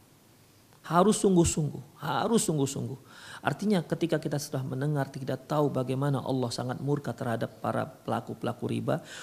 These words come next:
sungguh-sungguhlah taubat kepada Allah. Sungguh-sungguhlah. Tepuk dada tanya iman. Ya,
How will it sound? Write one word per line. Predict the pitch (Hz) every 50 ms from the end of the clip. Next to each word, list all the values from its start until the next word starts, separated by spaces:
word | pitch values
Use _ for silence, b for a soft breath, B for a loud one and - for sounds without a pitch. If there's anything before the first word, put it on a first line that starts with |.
| B B -
sungguh-sungguhlah | - - 226 202 196 190 - 202 180 180 185 185 180 165 -
taubat | 175 165 151 143 135 -
kepada | - - - 135 127 120 123 -
Allah. | - - 120 120 120 120 120 - - -
Sungguh-sungguhlah. | - 208 202 196 185 165 165 156 160 - 160 156 151 147 143 143 147 143 - 139 135 135 127 143 147 139 - - B B B B B B B B B B _ - - _ _ - - _
Tepuk | - 190 185 - - - - 202 -
dada | 180 170 196 190 190 165 170 196 - -
tanya | - 160 151 147 151 143 - - -
iman. | 156 156 147 139 127 120 120 - - - - - - - - - - - - - - - - - - - - - - - - -
Ya, | - 143 139